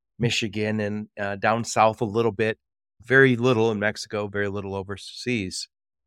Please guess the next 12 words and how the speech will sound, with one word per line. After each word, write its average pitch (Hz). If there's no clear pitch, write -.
That 104
all 101
has 92
changed 117
in 104
my 104
lifetime. 87
But 98
what's 107
interesting 127
about 92
it 92